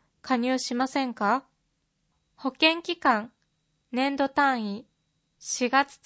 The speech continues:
一日から翌年三月三十一日。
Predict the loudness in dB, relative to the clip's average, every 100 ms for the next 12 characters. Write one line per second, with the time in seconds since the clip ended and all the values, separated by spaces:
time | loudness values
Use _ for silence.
0 | -4 -2 0 -2 -2 -2 2 2 0 -4
1 | _ _ -2 -2 0 -2 -2 -2 0 0
2 | 2 -2 -2 -2 -2 0 -4 -4 -4 -8
3 | -6 -6 -8 -8 -10 -10